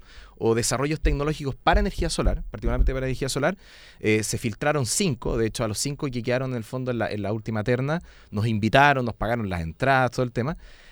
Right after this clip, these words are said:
y nosotros ganamos. La verdad es que fue bien interesante porque, bueno, ahí le tocó a mi socio exponer en el panel, en el fondo de innovación tecnológica, expuso nuestro proyecto y lo ganamos, así que fue un reconocimiento bien importante porque nos, porque nos está avalando ya a nivel mundial,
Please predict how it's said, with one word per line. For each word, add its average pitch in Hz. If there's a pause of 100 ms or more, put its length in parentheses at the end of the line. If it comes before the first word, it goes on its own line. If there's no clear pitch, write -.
(220)
y 208
nosotros 139
ganamos. 139 (240)
La 104
verdad 123
es 131
que 127
fue 135
bien 151
interesante 151
porque, 113
bueno, 123
ahí 113
le 117
tocó 120
a 127
mi 117
socio 135
exponer 123 (300)
en 104
el 104
panel, 120
en 127
el 113
fondo 123
de 123
innovación 117
tecnológica, 123
expuso 123
nuestro 117
proyecto 107 (380)
y 120
lo 117
ganamos, 147
así 135
que 127
fue 143
un 135
reconocimiento 139
bien 139
importante 147
porque 131
nos, 120 (320)
porque 120
nos 113
está 156
avalando 143
ya 123
a -
nivel 127
mundial, 123